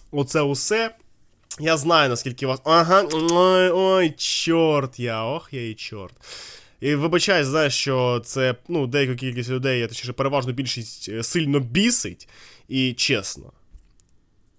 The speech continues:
каюсь, винуватий. Але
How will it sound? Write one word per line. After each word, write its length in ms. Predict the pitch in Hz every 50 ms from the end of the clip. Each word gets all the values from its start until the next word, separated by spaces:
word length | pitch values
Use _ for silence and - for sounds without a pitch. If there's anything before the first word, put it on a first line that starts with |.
| _ _ _ _ -
каюсь, 680 | - 160 151 131 117 104 95 - - - - - - _ _ _ _ _ _ _ _ _ _ _ -
винуватий. 840 | 104 104 143 165 156 143 127 117 113 92 78 - - - - - _ _ _ - - - - - - _ -
Але 520 | - 117 127 151 180 196 196 180 156 123